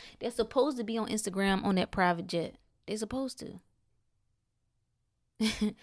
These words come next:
What are you willing to give up? What are you willing to give up, man? The, the day was a long one, man, but I, I, I, I just wanna keep pushing this, pushing this because I've had two interesting people and one in particular who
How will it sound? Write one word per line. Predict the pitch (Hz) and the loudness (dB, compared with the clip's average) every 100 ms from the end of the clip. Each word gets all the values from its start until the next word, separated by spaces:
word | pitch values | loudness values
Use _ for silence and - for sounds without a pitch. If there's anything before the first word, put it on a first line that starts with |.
| - | -6
What | 240 | 0
are | 269 | 4
you | 262 | 6
willing | 240 247 | 8 8
to | 226 | 6
give | 220 214 | 4 4
up? | 294 - - _ _ _ _ _ _ _ _ _ _ _ _ _ | 4 2 -4 _ _ _ _ _ _ _ _ _ _ _ _ _
What | - 240 359 | 0 4 8
are | 294 | 8
you | 247 262 | 8 8
willing | 233 214 | 8 8
to | |
give | 196 208 | 6 6
up, | 262 220 | 6 4
man? | 254 247 | -4 -4
The, | 202 | -2
the | 226 185 | 0 0
day | 202 262 370 | 2 2 4
was | 285 240 | 4 6
a | |
long | 240 262 285 262 | 8 8 8 4
one, | 208 | 2
man, | 196 208 220 | 0 0 2
but | 208 | 6
I, | 220 | 8
I, | - 262 - - - | 10 8 6 -6 -4
I, | - 220 - 247 | 4 4 8 10
I | 285 | 10
just | 240 208 | 6 0
wanna | 185 220 294 285 | 0 0 0 0
keep | - 294 262 - | -2 -2 -2 -4
pushing | - - 330 - 247 220 | -10 0 0 2 0 2
this, | 180 175 | 0 -2
pushing | - - 349 - 247 | -8 -2 0 0 0
this | 220 208 | 0 0
because | 214 - 254 226 233 - - - - | -4 0 6 8 6 -2 -16 -16 4
I've | 202 233 | 6 6
had | 220 196 - | 6 4 2
two | - 359 - | 0 4 6
interesting | 285 285 269 254 | 4 2 2 2
people | 277 269 - 226 - | 0 -2 4 4 6
and | 180 175 190 | 2 0 4
one | 262 339 | 8 8
in | - 262 | 6 2
particular | - - - 277 214 196 190 | 2 0 2 2 4 4 4
who | 202 214 202 190 | 4 4 4 2